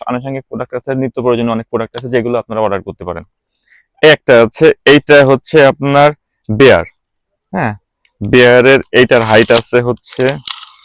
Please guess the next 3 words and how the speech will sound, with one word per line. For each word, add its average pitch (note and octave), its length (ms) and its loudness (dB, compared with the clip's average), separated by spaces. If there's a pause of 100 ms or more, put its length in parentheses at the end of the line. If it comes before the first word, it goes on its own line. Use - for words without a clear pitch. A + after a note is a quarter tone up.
(1080)
দেখাই, G#2+ 320 -4 (3000)
এইটা B2 280 4 (100)
আঠারো, C3 360 6